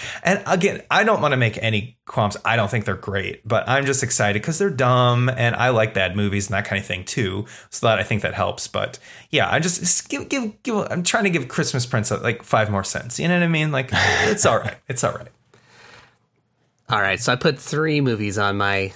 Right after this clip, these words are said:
Speaker 2: my list here 'cause I was assuming you guys would probably, uh, bring up Die Hard and we'd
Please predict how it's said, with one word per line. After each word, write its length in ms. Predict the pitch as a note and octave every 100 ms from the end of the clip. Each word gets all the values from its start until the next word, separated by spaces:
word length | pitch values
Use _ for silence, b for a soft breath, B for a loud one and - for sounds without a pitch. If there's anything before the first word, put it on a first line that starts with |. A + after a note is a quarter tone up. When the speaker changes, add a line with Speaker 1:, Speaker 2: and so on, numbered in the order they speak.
| -
Speaker 2:
my 160 | A#2+ A2
list 320 | G#2+ G2+ -
here 260 | - G2 F#2+
'cause 140 | -
I 60 | G#2+
was 120 | G#2
assuming 360 | G#2 - A#2 G#2+
you 100 | G2+
guys 280 | G#2 G2+
would 100 | G2+
probably, 480 | - A2+ G#2 G2+ F#2+
uh, 160 | F#2+ F#2+ -
bring 160 | - G#2+
up 200 | G#2 - - -
Die 220 | A2+ G#2
Hard 360 | G2 G2+ G2+ G2+
and 140 | G2
we'd 240 | G2+ G2